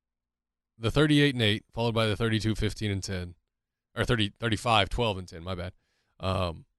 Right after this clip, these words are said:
that's a pretty good audition for, "Hey, I probably deserve to be in this All-Star game." So hopefully he makes it. That'll be Thursday. And then, uh, got a Wednesday, Thursday game. We'll be playing, I think, whenever they do the announcement on Thursday of the reserves.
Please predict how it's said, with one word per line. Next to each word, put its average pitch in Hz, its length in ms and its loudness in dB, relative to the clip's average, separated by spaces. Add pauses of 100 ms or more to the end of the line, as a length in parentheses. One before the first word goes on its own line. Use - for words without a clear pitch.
(300)
that's 123 160 -6
a 175 60 -8
pretty 214 220 -6
good 175 160 4
audition 117 520 0
for, 95 440 -8 (440)
"Hey, 110 240 -2
I 104 100 0 (200)
probably 123 160 -2
deserve 98 240 -6
to 90 60 -16
be 95 80 -12
in 92 80 -10
this 92 160 -12
All-Star 87 320 -12
game." 90 320 -14
So 90 320 -12 (320)
hopefully 143 260 4
he 127 40 4
makes 104 260 2
it. 101 100 -2 (560)
That'll 113 100 -4
be 110 100 4
Thursday. 95 680 0
And 98 160 -6
then, 98 160 0
uh, 90 420 -4
got 107 120 -2
a - 20 0
Wednesday, 117 400 2
Thursday 104 420 -2
game. 98 200 -2
We'll 110 100 0
be 127 100 4
playing, 120 480 0
I 95 120 -4
think, 92 340 -12
whenever 95 320 -6
they 92 160 -6
do 95 400 -8
the 90 300 -12
announcement 90 580 -8
on 85 120 -18
Thursday - 500 -18 (560)
of 92 240 -2
the 92 100 -4
reserves. 87 720 -6